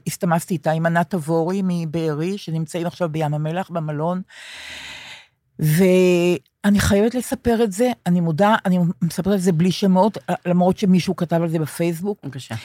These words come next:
Speaker 1: יש איתם במלון שני ילדים, בני תשע ושלוש עשרה,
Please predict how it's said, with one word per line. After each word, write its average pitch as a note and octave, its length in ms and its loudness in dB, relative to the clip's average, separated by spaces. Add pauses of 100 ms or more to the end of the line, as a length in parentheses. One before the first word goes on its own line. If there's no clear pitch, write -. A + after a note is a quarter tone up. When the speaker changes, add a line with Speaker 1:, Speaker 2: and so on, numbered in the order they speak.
(160)
Speaker 1:
יש B3+ 240 4
איתם A3 400 2
במלון E3+ 500 2
שני F#3+ 240 -2
ילדים, E3+ 560 0 (340)
בני D#3+ 300 2
תשע F#3 380 0
ושלוש E3 680 -4
עשרה, E3+ 280 -2